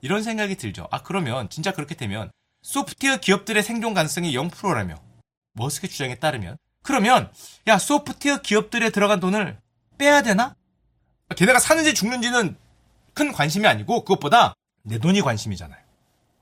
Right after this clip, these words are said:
내 돈은 어떻게 되는 거야? 소프트웨어 기업들을 내가 주식으로 갖고 있으면 팔면 됩니다. 그래서 요즘에 소프트웨어 기업들의 주가가 많이 내려갔죠.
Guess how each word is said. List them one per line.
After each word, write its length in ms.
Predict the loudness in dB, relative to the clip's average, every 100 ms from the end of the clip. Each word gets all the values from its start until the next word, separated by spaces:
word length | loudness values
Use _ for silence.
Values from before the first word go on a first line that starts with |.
| _ _
내 180 | 2 4
돈은 180 | 6 4
어떻게 200 | 2 -4
되는 120 | -6
거야? 160 | -10 -18 _ _ _ _ -4
소프트웨어 460 | -2 -2 0 0
기업들을 460 | 2 2 2 -2 0
내가 180 | 2 2
주식으로 420 | 0 -4 -2 -2
갖고 240 | -4 -6 -8
있으면 360 | -8 -6 -6
팔면 320 | -4 -6 -4
됩니다. 300 | -6 -10 -12 _ _ _
그래서 280 | -2 0 -2
요즘에 180 | -2
소프트웨어 380 | -4 -8 -6 -6
기업들의 340 | -6 -8 -8 -8
주가가 240 | -6 -2
많이 140 | -2
내려갔죠. 480 | -2 -4 -4 -6 -14